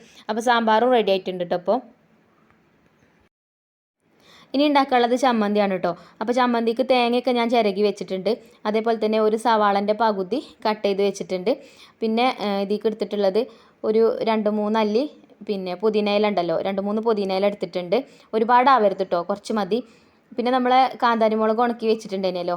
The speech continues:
അതിൽ നിന്നൊരു നാലഞ്ചെണ്ണം എടുത്തേക്കണം ട്ടോ. അത് മാത്രം ഇട്ട് കൊടുത്തു കഴിഞ്ഞാൽ, പിന്നെ, ചമ്മന്തിക്ക് കളർ ഉണ്ടാവില്ല. അപ്പോൾ ഞാൻ കുറച്ച് മുളക് പൊടി കൂടെ ചേർത്തിട്ടുണ്ട്. അതേപോലെ തന്നെ ഇതിലേക്ക് പിന്നെ പുളി ചേർത്തിട്ടുണ്ട്.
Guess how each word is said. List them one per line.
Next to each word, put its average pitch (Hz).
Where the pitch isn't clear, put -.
അതിൽ 196
നിന്നൊരു 226
നാലഞ്ചെണ്ണം 196
എടുത്തേക്കണം 170
ട്ടോ. 170
അത് 208
മാത്രം 247
ഇട്ട് 262
കൊടുത്തു 240
കഴിഞ്ഞാൽ, 214
പിന്നെ, 196
ചമ്മന്തിക്ക് 202
കളർ 226
ഉണ്ടാവില്ല. 175
അപ്പോൾ 202
ഞാൻ 208
കുറച്ച് 214
മുളക് 196
പൊടി 180
കൂടെ 185
ചേർത്തിട്ടുണ്ട്. 180
അതേപോലെ 240
തന്നെ 214
ഇതിലേക്ക് 208
പിന്നെ 214
പുളി 214
ചേർത്തിട്ടുണ്ട്. 180